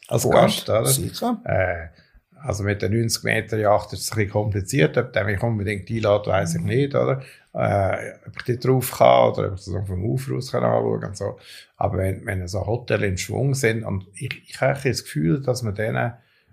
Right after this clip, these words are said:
Speaker 1: auch ein bisschen zu wenig, äh, zu wenig Applaus gibt. Weil, meine Basel ohne das Trara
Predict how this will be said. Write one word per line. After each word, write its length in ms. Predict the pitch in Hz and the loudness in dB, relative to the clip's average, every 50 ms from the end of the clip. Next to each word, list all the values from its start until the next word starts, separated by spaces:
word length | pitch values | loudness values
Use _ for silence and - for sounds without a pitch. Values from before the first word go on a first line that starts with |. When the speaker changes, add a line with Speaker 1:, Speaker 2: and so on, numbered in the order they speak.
| _ - - | _ -6 -2
Speaker 1:
auch 200 | - 50 50 60 | 0 2 2 2
ein 60 | 65 - - | 0 0 -2
bisschen 180 | - 62 60 - | -4 -6 -4 -4
zu 140 | - - - | -6 -4 -2
wenig, 400 | - 52 120 123 117 107 - - | -2 -2 -2 -2 -4 -4 -2 -2
äh, 320 | 104 101 98 98 98 98 92 87 82 85 - _ _ _ _ _ _ _ _ - - _ - - | 0 2 2 2 0 -2 -2 -6 -10 -14 -18 _ _ _ _ _ _ _ _ -20 -20 _ -20 -20
zu 120 | - - | -8 -2
wenig 200 | 117 117 117 110 | 0 0 2 4
Applaus 520 | 107 98 - - 52 57 - 139 131 - - | 2 2 2 2 2 2 2 0 -2 -4 -6
gibt. 260 | - - - - - _ _ - - - - _ _ _ _ - | -6 -8 -8 -10 -16 _ _ -20 -20 -20 -20 _ _ _ _ -6
Weil, 420 | - 110 104 98 95 95 101 - - - - _ _ _ _ _ _ _ _ _ _ _ _ _ _ _ _ _ _ _ | -2 0 2 2 2 2 0 -4 -6 -12 -20 _ _ _ _ _ _ _ _ _ _ _ _ _ _ _ _ _ _ _
meine 280 | - - 110 101 95 92 | -6 -2 0 0 0 2
Basel 420 | - - 113 135 135 - - 120 113 | 2 2 2 2 2 2 0 0 0
ohne 340 | 113 113 110 110 - 107 95 | 0 0 -2 -2 -2 -2 -2
das 240 | 95 95 95 - | -2 -4 -4 -6
Trara 600 | - - - 98 104 107 104 104 95 92 95 - | -4 -2 0 0 2 2 0 0 -2 -2 -4 -10